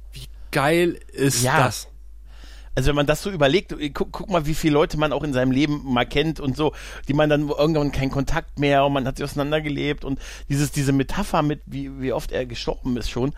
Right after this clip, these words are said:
Speaker 2: weil er so viel hinter sich auch gelassen hat, ist doch fantastisch, oder?
Speaker 1: Super.
Speaker 2: Und gerade dieser Dialog zwischen den beiden ist einfach da wirklich, wirklich Gold. Also absolut.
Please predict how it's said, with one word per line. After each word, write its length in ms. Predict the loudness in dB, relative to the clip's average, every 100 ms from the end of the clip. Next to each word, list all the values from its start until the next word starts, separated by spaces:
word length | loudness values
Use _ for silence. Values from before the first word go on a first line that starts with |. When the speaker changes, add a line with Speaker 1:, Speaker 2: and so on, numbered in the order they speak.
| -10 -16 -12 -2
Speaker 2:
weil 120 | 2
er 80 | 2
so 100 | 2
viel 200 | 0 2
hinter 220 | 4 2
sich 180 | 0 -6
auch 120 | -6
gelassen 400 | -2 2 2 2
hat, 140 | -8
ist 180 | -8 -8
doch 60 | -8
fantastisch, 720 | -8 -8 -6 -6 -6 -8 -10
oder? 240 | -4 -2
Speaker 1:
Super. 380 | -4 -4 -6 -6 -14 -16 -16 -16 -16 -14 -14 -14 -14 -16 -10
Speaker 2:
Und 100 | -6
gerade 300 | 0 2 2
dieser 260 | 0 2 2
Dialog 360 | 4 6 4 2
zwischen 220 | -4 0
den 220 | 2 4
beiden 340 | 4 4 2
ist 160 | -4 -6
einfach 340 | -4 -2 0
da 280 | 2 4 4
wirklich, 340 | 0 -4 -6 -8 -14 -14 -6
wirklich 340 | -4 -2 -4
Gold. 360 | -2 -2 -4 -4
Also 200 | 0 0
absolut. 460 | 0 0 -2 -4